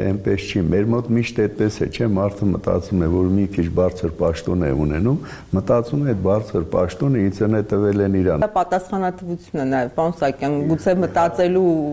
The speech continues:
Speaker 2: հարցը հենց
Speaker 1: Ի-,
Speaker 2: դա է։
Speaker 1: ի-, իհարկե, ես չեմ կարծում պիտի մտածեմ, բացի դրանից, նույնիսկ եթե ազգային ժողովի նախագահ չնեմ, այ-, այս պահին ասում եմ նույնիսկ, որ հետագայում չէ, ինչ որ մեկը չասի, որ ձեր հարցազրույցի ժամանակ ասել եք։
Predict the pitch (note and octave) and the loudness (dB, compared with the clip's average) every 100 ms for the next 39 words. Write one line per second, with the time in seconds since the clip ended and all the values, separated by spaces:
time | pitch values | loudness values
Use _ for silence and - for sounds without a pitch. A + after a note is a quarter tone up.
0 | C#3 D#3 D#3 D#3+ D#3+ - F3 D3+ D#3+ - | -4 -6 0 0 0 0 0 0 -2 0
1 | D#3+ G#2 G2 - - G2 G2 - A#2+ G2+ | 2 4 2 2 0 2 2 2 2 2
2 | A#2+ C#3+ C#3+ E2+ F#2 A2+ A2 - C3+ C3+ | 2 0 0 2 4 2 0 -4 -2 0
3 | A2 F2+ - D#2+ D#2 D#2+ E2 D#2+ D#2+ E2 | 0 0 0 -2 -2 0 0 0 0 0
4 | E2+ C#3+ D3 A2+ G#2 A2+ G#2 G#2 G#2 G#2+ | 0 0 2 2 0 0 0 0 2 0
5 | G2+ G#2 A2+ A2+ G#2+ - F#2+ F2+ F#2 F2+ | 0 0 2 2 0 2 0 2 2 2
6 | F2+ F2+ F2 E2+ F2 F2+ F2+ E2+ E2+ F2+ | 2 0 0 2 2 2 2 2 0 0
7 | E2+ E2+ D#2+ D#2 - G2 B2+ F3+ - F2+ | 0 0 0 -2 -2 0 0 -2 -4 0
8 | F2+ - - - - - - - F#2+ - | 0 -2 -12 -14 -16 -20 -18 -4 -2 0
9 | F#2+ F#2 F#2 F#2 F2 F#2 F#2 F#2+ A#2 C#3+ | 0 2 2 0 -2 -2 2 2 2 2
10 | C#3+ C#3+ G2 G2 G2+ G2+ G2 G2+ G#2 - | 0 -2 0 0 0 0 2 2 0 -2
11 | - F#2 F2 F#2+ F#2+ G2 F#2+ F#2 - F#2 | -2 0 0 0 2 0 0 -2 0 -2
12 | F2+ F2+ E2 - - - F2+ F#2 F2 F#2 | 2 0 0 -6 -14 -4 0 2 2 2
13 | F2+ F2+ F2+ - F2+ F2 F2 F2+ - F2 | 2 2 0 0 0 2 2 0 0 0
14 | F2+ F2+ F2+ A#2 A#2 F2 E2+ - - - | 0 0 0 -2 0 0 0 -2 -2 -4
15 | - | -8